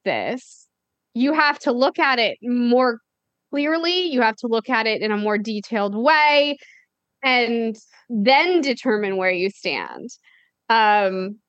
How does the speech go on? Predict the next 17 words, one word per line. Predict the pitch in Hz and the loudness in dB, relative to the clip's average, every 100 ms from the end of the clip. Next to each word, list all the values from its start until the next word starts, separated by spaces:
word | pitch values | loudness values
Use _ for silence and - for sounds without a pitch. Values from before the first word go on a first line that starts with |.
| _ _ _ _ _ _ _ - | _ _ _ _ _ _ _ -2
I-, | 277 220 247 | -2 -2 -2
i-, | 285 285 - | 0 0 -2
it's, | 294 254 - _ - | -6 -6 -16 _ -8
it's | 294 285 - | -6 -6 -12
complicated | - 285 311 339 285 269 240 240 233 | -4 0 0 0 -2 0 2 0 -2
for | 240 | -6
people | 240 254 254 | -4 -2 0
who | 247 247 | 0 0
have | 247 | 0
never | 240 226 254 | -2 -2 -2
faced | 247 - 254 453 - - - | -4 -2 0 0 -4 -18 -12
sort | - 226 | -4 -2
of | 214 | -2
this | 214 214 | -4 -6
good | 208 226 214 | -2 -2 0
versus | 220 233 247 233 | -2 0 -2 -4
evil | 226 262 269 240 226 226 - | -2 0 2 2 2 0 -4